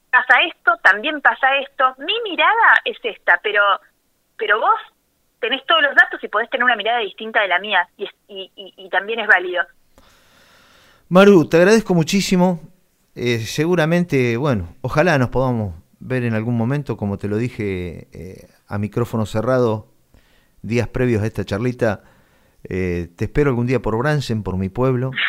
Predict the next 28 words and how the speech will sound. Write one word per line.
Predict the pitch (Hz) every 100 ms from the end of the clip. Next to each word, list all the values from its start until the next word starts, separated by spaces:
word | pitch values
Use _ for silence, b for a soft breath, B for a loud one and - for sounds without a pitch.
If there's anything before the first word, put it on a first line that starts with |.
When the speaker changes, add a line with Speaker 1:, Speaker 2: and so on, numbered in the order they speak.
| -
Speaker 1:
<laughs> | - 247
Speaker 2:
cuando | 247 214 214
quieras | - 120 104
venir | 95 113 107
a, | 95 92
a | 101
comer | 101 95 104
un | 92
churrasco. | 104 110 131 131 131 123 - - -
Eh, | 98 87
tenemos | - 110 120 110
amigos | 110 123 120 98
en | 98
común, | 104 131 143 120
los | 82
Charles, | - 127 117 113 110 _ _ _ _
de | 82
La | 90
Dulce. | 101 131 127 - 127 - b b b b b
Así | - 196
que | 180
bueno, | 170 139 127 127 b b b
te | -
agradezco | 156 175 190 170
mucho | 185 190 190 190 - -
y | 120
quiero | - 156
agradecerte | 160 143 131 170 175 175 175 156 120 107